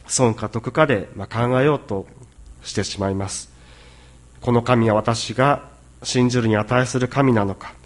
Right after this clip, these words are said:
そう問いながらすでにそこで自分の方が、自分が神のように振る舞っている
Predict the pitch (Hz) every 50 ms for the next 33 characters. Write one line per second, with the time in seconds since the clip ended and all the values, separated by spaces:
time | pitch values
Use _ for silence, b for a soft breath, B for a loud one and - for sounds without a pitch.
0 | b b b b b b b b b b - - - 160 151 156 - 175 170 175
1 | 196 196 180 143 123 110 - - 135 131 120 117 117 117 - 117 - 110 110 127
2 | 147 151 - - B B B B B B B B B - - - - - 107 110
3 | 123 123 147 160 180 190 180 202 190 151 107 101 95 98 101 - 123 131 180 190
4 | 208 196 185 190 190 175 151 131 127 120 117 110 104 104 104 95 - - 120 117
5 | 117 120 123 123 - - - 101 95 107 117 107 92 95 95